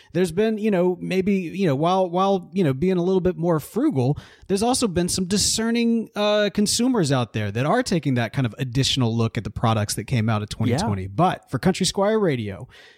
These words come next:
Speaker 1: uh, right up there with best tinned and best blend, man, the best pipe of twenty twenty.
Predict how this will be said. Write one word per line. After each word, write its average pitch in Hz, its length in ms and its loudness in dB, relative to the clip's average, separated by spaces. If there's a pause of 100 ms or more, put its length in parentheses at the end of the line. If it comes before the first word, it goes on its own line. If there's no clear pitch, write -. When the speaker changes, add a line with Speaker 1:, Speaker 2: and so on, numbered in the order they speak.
(140)
Speaker 1:
uh, 117 200 0
right 202 220 0
up 254 160 -2
there 240 180 0
with 196 220 -2
best 196 260 -2
tinned 226 280 2
and 190 120 2
best 196 240 -2
blend, 185 320 0
man, 143 360 2 (320)
the 120 180 0
best 156 460 -2
pipe 151 420 0
of 127 140 -4
twenty 151 320 2
twenty. 110 480 -2